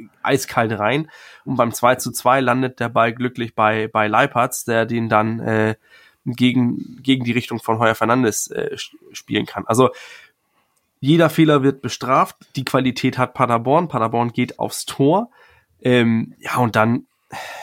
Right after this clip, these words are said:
musst du in so ein Spiel halt, äh, so souverän verteidigen, wie wir das am Anfang der Saison getan haben.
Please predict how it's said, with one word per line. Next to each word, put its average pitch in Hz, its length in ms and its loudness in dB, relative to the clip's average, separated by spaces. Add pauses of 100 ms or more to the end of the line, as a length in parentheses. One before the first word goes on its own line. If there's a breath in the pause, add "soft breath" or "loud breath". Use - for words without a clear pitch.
(160 loud breath)
musst 175 320 2
du 156 100 4
in 151 80 4
so 139 100 2
ein 143 120 2
Spiel 143 400 2
halt, 123 400 0 (100)
äh, 117 400 -2 (240)
so 135 280 2
souverän 131 460 2
verteidigen, 123 640 -2
wie 123 120 -2
wir 120 160 2
das 113 200 0
am 110 140 -2
Anfang 117 320 0
der 110 140 -2
Saison 110 420 -2
getan 110 380 0
haben. 107 260 2